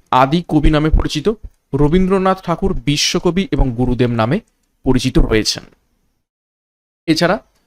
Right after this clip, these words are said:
জয়প্রকাশ নারায়ণ লোকনায়ক নামে পরিচিত রয়েছেন।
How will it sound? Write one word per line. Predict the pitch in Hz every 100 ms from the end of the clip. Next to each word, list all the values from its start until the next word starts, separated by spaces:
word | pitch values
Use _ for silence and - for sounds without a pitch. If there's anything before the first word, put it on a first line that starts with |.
| _
জয়প্রকাশ | 127 117 147 131 - 220 220 156
নারায়ণ | 127 127 131 214 - _
লোকনায়ক | 127 131 147 151 147 147
নামে | 147 147
পরিচিত | 151 139 135
রয়েছেন। | 143 147 139 208